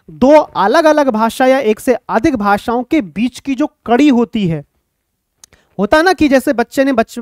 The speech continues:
मात्र जो हिंदी भाषी क्षेत्र में जन्म लिया,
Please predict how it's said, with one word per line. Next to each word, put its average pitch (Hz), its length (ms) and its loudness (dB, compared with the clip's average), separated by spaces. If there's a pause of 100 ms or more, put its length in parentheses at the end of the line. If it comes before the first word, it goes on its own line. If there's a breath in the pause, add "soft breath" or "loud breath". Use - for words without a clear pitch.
मात्र 214 640 -4
जो 202 200 -2
हिंदी 202 320 -2
भाषी 208 280 -6
क्षेत्र 214 300 -10
में 220 80 -8
जन्म 208 200 -4
लिया, 202 260 -6